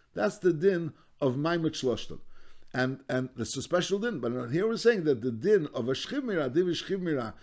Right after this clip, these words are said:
is Kiksuvim Kimsurim Dami, would work without Maimet Shloshim. In other words, the Shchivmira says that someone owes me money, and that money that that person owes me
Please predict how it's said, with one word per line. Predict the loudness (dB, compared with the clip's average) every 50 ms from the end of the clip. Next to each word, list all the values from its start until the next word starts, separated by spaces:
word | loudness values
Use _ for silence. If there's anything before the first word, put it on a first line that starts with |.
| -20 -16 -8
is | -6 -6 -6 -4
Kiksuvim | -4 -4 -4 -4 -4 -2 0 0 0 0 -4 -4
Kimsurim | -4 -2 -4 -4 -4 -4 -4 -2 -2 -2 0
Dami, | 2 2 2 2 2 4
would | 4 4 4 2
work | 0 2 4 4 4 4 2 0
without | -4 -2 0 2 4 2 2 2 0
Maimet | -2 -2 -2 -4 -6
Shloshim. | -6 -8 -8 -8 -6 -8 -8 -10 -10 -12 -12 -12 -10 -10 -10 -12 -8 -2
In | 2
other | 2
words, | 2 4
the | 2 -2
Shchivmira | -4 -2 -4 -4 -4 -2 0 0 2 2 2
says | 0 2 2 4 4 2 2 -2
that | -6 -8 -10 -8
someone | -4 -2 0 0 0 0 0 2
owes | 6 6 4 4 2
me | -2 -2
money, | 0 0 0 0 0 -2 -6 -10 _ _ _ _ _ -10
and | -4 -2 0
that | 0 0 0 0
money | 0 2 2 2
that | 0 0 -2 -2
that | -2 -2 0
person | 2 2 2 2 0 4
owes | 6 6 6 6 4
me | -4 -4 -4 -6